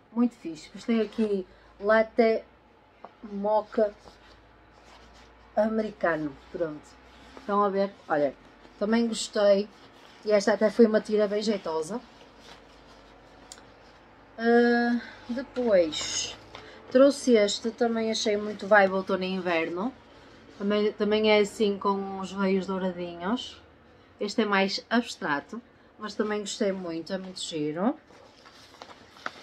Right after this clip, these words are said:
Trouxe este que é assim meio relevo, é com, é em três D, são assim umas folhas.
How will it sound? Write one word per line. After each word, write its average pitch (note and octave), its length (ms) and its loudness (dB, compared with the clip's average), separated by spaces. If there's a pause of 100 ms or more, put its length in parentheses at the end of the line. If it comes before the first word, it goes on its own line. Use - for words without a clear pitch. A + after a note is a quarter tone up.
(300)
Trouxe D4 380 4
este A3+ 260 4
que - 80 2
é A#3 60 10
assim A#3 260 2
meio A3+ 720 2 (320)
relevo, A3+ 680 6
é A3 100 0
com, A3 240 -4
é G3+ 120 2
em G#3+ 280 -2
três G#3+ 340 -4
D, F#3 220 4
são A3 200 -4
assim A#3 160 -6
umas A3 200 -6
folhas. F#3 600 -2